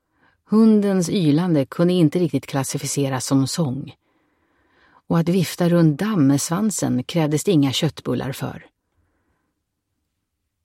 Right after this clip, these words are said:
När Marcus klev in genom dörren blev han nästan vält av den energiska voven och de svarta kostymbyxorna var snart täckta av ljusa hundhår.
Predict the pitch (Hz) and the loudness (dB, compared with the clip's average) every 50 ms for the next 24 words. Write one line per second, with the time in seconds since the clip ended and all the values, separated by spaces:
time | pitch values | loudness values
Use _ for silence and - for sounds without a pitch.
0 | _ - 190 220 226 233 233 247 254 254 247 _ - 214 202 175 - - - 185 | _ -2 2 4 6 8 8 6 6 2 0 _ 0 0 0 0 -4 -6 -2 -2
1 | 170 151 147 160 170 170 165 156 151 143 135 135 143 156 156 139 127 127 123 139 | 0 2 4 4 4 4 4 4 4 4 2 2 -2 -2 -2 -2 -2 0 0 0
2 | 139 143 151 151 135 - 147 143 131 151 190 208 196 160 156 156 143 143 143 147 | 2 2 2 2 0 2 0 0 2 2 0 0 0 0 0 -2 0 2 4 4
3 | 151 151 147 139 131 131 131 131 143 131 - - 143 147 170 156 131 127 131 135 | 4 4 4 2 2 0 -4 -4 -6 -6 -4 -4 -4 -2 -2 -2 -2 -2 -2 0
4 | 139 143 143 143 139 - - 190 180 131 - - 156 - - 147 - - 208 190 | 0 0 2 0 0 -2 -2 -4 -4 -4 -4 -6 -8 -6 -6 -8 -6 -2 0 2
5 | 170 151 156 208 - - - - 165 151 139 135 135 127 - - 160 160 156 147 | 2 2 2 0 -4 -6 -6 -2 0 0 0 0 -2 -4 -2 -2 0 0 0 -2
6 | - - - 175 160 - - - 139 135 143 139 170 147 131 - - 139 135 151 | -4 -4 -4 -4 -4 -4 -4 -4 -4 -4 -2 -2 -2 -2 -2 -2 -4 -4 -2 0
7 | 170 143 131 127 139 165 180 165 - - - | 2 2 2 0 0 -4 -8 -8 -8 -10 -12